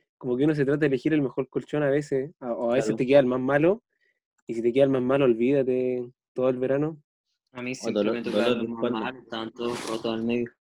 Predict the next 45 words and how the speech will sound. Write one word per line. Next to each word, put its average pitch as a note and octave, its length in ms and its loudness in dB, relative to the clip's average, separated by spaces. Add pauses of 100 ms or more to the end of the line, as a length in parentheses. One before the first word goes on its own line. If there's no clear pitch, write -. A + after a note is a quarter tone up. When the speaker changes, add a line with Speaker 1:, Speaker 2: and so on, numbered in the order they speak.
(800)
Speaker 2:
<laughs> - 1000 -8
Oye, C3+ 200 4
cabrón, E3+ 280 6
y D#3 60 8
en, C3+ 100 6
<laughs> A#2+ 540 0
en A#2 140 2
el A2+ 100 4
último C3 400 2
tema, D3 400 -2 (540)
bueno, A#2+ 160 -2
ya A#2 60 4
hablamos A#2+ 320 2
del G#2+ 120 -4
culto - 300 -4
personal, G#2+ 500 -4
de G2+ 100 -6
todo, G#2+ 420 -8
del G#2 220 -8
desayuno. G2+ 680 -4 (260)
Y A2+ 100 -4
bueno, G#2 200 0
bueno, B2 180 2
nos A2 160 -4
fuimos A#2 180 -4
pa' A#2 100 0
otro A2+ 120 -4
lado, B2 180 0
para G#2 120 -2
el G2 80 -8
tema A2 160 -4
del G2+ 80 -4
aseo, A2+ 360 -4
y G#2+ 40 -4
cuando G2+ 320 -4 (400)
nos G#2+ 180 -6
cambiamos A#2 320 -2
Speaker 1:
Para C3+ 140 0
Speaker 2:
de G#2+ 60 -4
Speaker 1:
los A#2+ 40 -2
Speaker 2:
casa C3 140 2
y D3+ 40 2 (120)
todo B2 120 -2
Speaker 1:
colegios. - 140 -18 (580)
Speaker 2:
eso. - 520 2